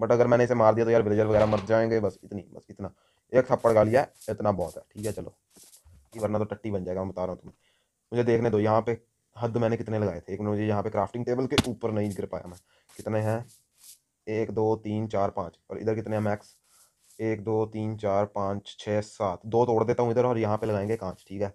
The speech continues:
तब जाके अच्छी look आएगी। अभी मुझे scheme आ गई है दिमाग में। एक मेरे पास pickaxe नहीं है, ये है, है। ये तोड़ने के बाद हम सोने चलेंगे। देखो पिछली दो रातों से हम काम ही करते जा रहे हैं। टूट जा, तू भी टूट जा। यहाँ पे लेकिन ग्लास बनाने के लिए हमें वो चाहिए, क्या होता है वो, अरे यार वो क्या होता है?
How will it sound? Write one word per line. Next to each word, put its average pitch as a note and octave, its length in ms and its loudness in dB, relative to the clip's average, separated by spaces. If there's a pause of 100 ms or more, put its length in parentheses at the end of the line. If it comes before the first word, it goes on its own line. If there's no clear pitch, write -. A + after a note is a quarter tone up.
(680)
तब A#2 260 -2
जाके G#2+ 180 4
अच्छी G2+ 240 -4
look G2+ 160 -4
आएगी। G#2+ 1000 -4 (260)
अभी G#2 140 -6
मुझे G#2 220 -2
scheme G#2 280 -6
आ F2+ 80 -4
गई F2+ 120 -8
है F2+ 120 -8
दिमाग F2+ 240 -10
में। D#2+ 100 -16 (460)
एक - 80 -10
मेरे G#2+ 160 0
पास G#2+ 140 6
pickaxe A2 280 -2
नहीं G#2 140 -2
है, A2 60 2 (260)
ये G#2 60 -10
है, F#2 140 -6
है। E2+ 300 -16 (120)
ये A2 60 -2
तोड़ने A2+ 260 2
के A2+ 80 4
बाद A2 140 8
हम A2+ 100 2
सोने G#2+ 240 -2
चलेंगे। G#2 220 0
देखो G#2 200 0
पिछली - 260 -10
दो A2+ 160 0
रातों A#2 200 0
से B2 80 -8
हम A#2+ 60 -6
काम G#2+ 180 -2
ही A2 60 -4
करते G#2+ 200 -2
जा F#2+ 100 -4
रहे F2 160 -12
हैं। F2 100 -18 (760)
टूट G2+ 140 -12
जा, A#2 200 2 (340)
तू A#2 80 -8
भी A2 80 -2
टूट F#2+ 140 -12
जा। - 200 -14 (260)
यहाँ A2+ 180 -6
पे B2+ 80 -4
लेकिन B2+ 200 -2
ग्लास A2 260 4
बनाने A#2 180 0
के A#2 60 -2
लिए A#2+ 100 -2
हमें A#2 120 -2
वो G#2+ 140 0
चाहिए, F#2+ 220 -6
क्या F#2+ 140 -6
होता F#2 180 -8
है F2+ 60 -10
वो, F#2 240 -8 (600)
अरे G2 180 0
यार G#2 100 2
वो G#2+ 160 0
क्या G#2+ 140 0
होता G#2+ 260 2
है? A2+ 120 0